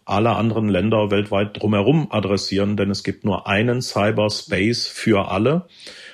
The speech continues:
Und da sitzen nun mal von Militär über, äh, Geheimdienste und Nachrichtendienste bis hin zu kritische Infrastrukturen die genannten Kommunen oder Landkreise, ähm,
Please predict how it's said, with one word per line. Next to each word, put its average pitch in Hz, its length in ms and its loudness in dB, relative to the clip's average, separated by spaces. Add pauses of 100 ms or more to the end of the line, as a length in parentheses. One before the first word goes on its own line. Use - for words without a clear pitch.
(200)
Und 117 120 2
da 110 100 4
sitzen 104 320 0
nun 117 160 2
mal 107 420 4
von 101 300 0
Militär 101 640 2
über, 101 760 2
äh, 101 160 2
Geheimdienste 104 800 0
und 98 100 2
Nachrichtendienste 110 920 -2
bis 98 220 -6
hin 98 140 -2
zu 104 140 -4
kritische 98 320 -4
Infrastrukturen 101 920 -2 (380)
die 110 100 -4
genannten 98 760 0
Kommunen 123 520 2
oder 95 240 -2
Landkreise, 104 1080 0
ähm, 92 360 -2